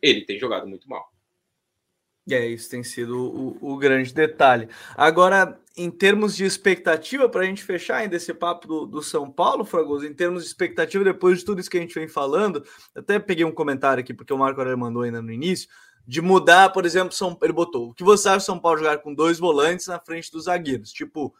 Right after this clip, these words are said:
Speaker 2: Colorado e Patrick, Colorado e Pablo, Pablo Maia, Patrick e Pablo Maia, alternando com o Luan também."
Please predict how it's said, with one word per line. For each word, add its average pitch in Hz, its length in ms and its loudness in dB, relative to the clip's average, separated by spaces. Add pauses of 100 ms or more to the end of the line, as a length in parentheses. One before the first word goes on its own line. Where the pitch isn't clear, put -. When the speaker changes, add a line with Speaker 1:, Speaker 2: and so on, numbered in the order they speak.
(240)
Speaker 2:
Colorado 156 420 4
e - 20 -8
Patrick, 202 420 -2
Colorado 170 400 2
e - 20 -4
Pablo, 143 360 -2
Pablo 139 240 0
Maia, 180 400 2
Patrick 190 540 -4
e 156 60 -6
Pablo 135 260 -4
Maia, 180 280 4
alternando 160 500 -6
com 165 220 -10
o 160 60 -8
Luan 147 360 2 (360)
também." 147 480 -2